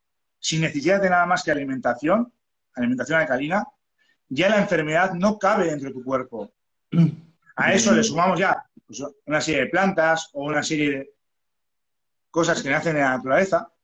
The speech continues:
Speaker 1: Pero ba-,
Speaker 2: Mm.
Speaker 1: básicamente es eso, el, tú eres lo que tú comes.
Speaker 2: Mm.
Speaker 1: Si
Speaker 2: Mm.
Speaker 1: yo como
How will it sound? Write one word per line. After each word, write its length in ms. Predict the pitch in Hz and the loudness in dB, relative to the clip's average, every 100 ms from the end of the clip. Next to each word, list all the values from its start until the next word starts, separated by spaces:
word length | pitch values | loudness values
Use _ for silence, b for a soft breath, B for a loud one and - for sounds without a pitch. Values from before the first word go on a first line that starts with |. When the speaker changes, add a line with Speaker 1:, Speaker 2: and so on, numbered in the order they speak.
| _ _ _ _ _ - | _ _ _ _ _ -2
Speaker 1:
Pero 120 | 147 | 2
ba-, 100 | 170 | 2
Speaker 2:
Mm. 60 | 226 | 2
Speaker 1:
básicamente 520 | 165 185 190 196 214 | 0 2 2 4 4
es 80 | 196 | 2
eso, 240 | 175 156 - _ - | 0 -4 -6 _ -2
el, 300 | 151 156 - | 0 0 -4
tú 160 | - 226 | 0 2
eres 240 | 233 233 | 4 2
lo 100 | 175 | -2
que 120 | 151 147 | -2 -2
tú 160 | 180 | -4
comes. 560 | - 127 117 117 - _ _ _ _ - | -4 -4 -4 -6 -12 _ _ _ _ -8
Speaker 2:
Mm. 520 | 131 117 113 110 107 - | -2 0 2 0 0 -6
Speaker 1:
Si 260 | - 156 127 | -10 -2 0
Speaker 2:
Mm. 40 | |
Speaker 1:
yo 220 | 120 214 208 | 4 2 4
como 500 | 202 190 180 165 | 2 4 4 2